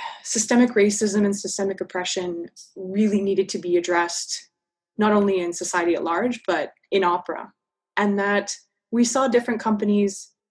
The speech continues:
trying to give platform or give space to tell their own stories or to kind of hold, like, webinars.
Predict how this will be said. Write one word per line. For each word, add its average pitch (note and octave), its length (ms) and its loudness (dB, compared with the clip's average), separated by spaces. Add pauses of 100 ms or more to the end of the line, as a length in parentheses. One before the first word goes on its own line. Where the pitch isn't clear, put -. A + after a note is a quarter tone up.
(260)
trying G#3+ 340 0
to G3+ 640 0 (1000)
give A3 220 -2
platform G3 1040 -2
or F#3 400 0
give G#3 240 0
space G3+ 380 0
to G#3+ 80 -6
tell G3 180 -2
their F#3 160 0
own F#3 160 -2
stories F#3 800 0
or F3+ 160 -4
to F3+ 340 -4
kind G3 180 -2
of G3 80 -2
hold, F#3+ 300 -2
like, F#3 140 -2
webinars. F3+ 840 -2